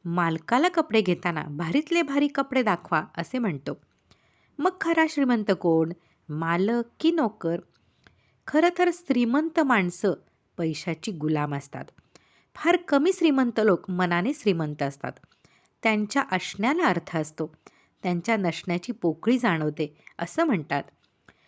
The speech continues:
मग उदार मनाचा नोकर आणि कोत्या मनाचा श्रीमंत माणूस,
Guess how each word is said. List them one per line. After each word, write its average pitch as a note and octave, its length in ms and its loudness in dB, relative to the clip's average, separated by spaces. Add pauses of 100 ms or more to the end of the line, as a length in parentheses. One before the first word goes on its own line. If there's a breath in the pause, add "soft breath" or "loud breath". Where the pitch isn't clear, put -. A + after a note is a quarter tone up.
(180 soft breath)
मग D#4+ 280 2
उदार C#4+ 420 4
मनाचा D#4+ 540 2
नोकर C4 640 0 (140)
आणि C4 160 0
कोत्या A3+ 600 2
मनाचा F3 440 -2
श्रीमंत E4+ 500 2
माणूस, D3 400 -2